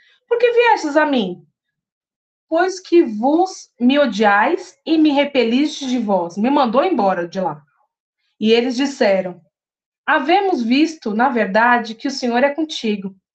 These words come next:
Por isso dissemos: haja agora juramento entre nós, entre nós e ti, e façamos uma aliança contigo. E que não nos faça mal, como nós não também temos tocado.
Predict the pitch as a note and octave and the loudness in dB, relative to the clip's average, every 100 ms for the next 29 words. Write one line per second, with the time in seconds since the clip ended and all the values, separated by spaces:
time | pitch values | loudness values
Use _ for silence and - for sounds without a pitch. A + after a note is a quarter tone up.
0 | _ _ _ _ _ - C4 B3+ D4+ - | _ _ _ _ _ 2 2 2 -2 -6
1 | C4 - A#3+ G#3 F#3+ F#3+ - - B3 D#4 | -12 -6 -2 0 -2 -6 -8 -2 0 2
2 | E4 B3+ C4 C4 A#3 A3+ A3 B3 B3+ B3+ | 0 2 2 2 0 0 0 -4 -6 -8
3 | C#4 C4 G3+ G3 - - _ _ _ G3+ | -6 -2 -2 -4 -8 -20 _ _ _ -2
4 | G#3 G#3 G#3 G#3 A#3+ C#4 C#4 - - G#3+ | -2 2 2 4 4 2 -2 -8 -6 -6
5 | G3+ G#3 A#3 A3 - A3+ G#3+ G#3+ G#3 G#3 | -6 -4 -2 -2 -2 -4 -2 0 0 -2
6 | G3+ A#3+ F4 G4 F#4 F#4+ F4+ A#3 F#3+ F#3+ | -2 -2 0 0 -2 -4 -6 -6 -8 -10
7 | E3+ _ _ _ _ _ _ _ _ _ | -18 _ _ _ _ _ _ _ _ _
8 | _ _ _ _ _ _ G5+ _ _ _ | _ _ _ _ _ _ _ _ _ _
9 | _ _ _ _ _ _ _ - _ C4+ | _ _ _ _ _ _ _ -20 _ -2
10 | B3+ D4 C4+ D4 G4 G#4+ G4 - D#4+ D#4+ | 0 0 2 4 4 4 2 0 0 0
11 | G4 - E4 D#4 G#3 F#3 F3+ F3 _ _ | 0 0 0 2 0 0 -4 -8 _ _
12 | - B3+ B3+ B3+ A#3 B3 B3+ B3+ A3+ C#4+ | 0 2 4 2 4 2 2 0 2 2
13 | A4 A4 D4 C4 D#4+ F#4+ - - D4 A4 | 2 0 -2 -2 -2 -2 -4 0 0 0
14 | A4+ D#4+ - G3+ F#3+ E3+ F3 | -2 -4 -2 -2 0 -4 -10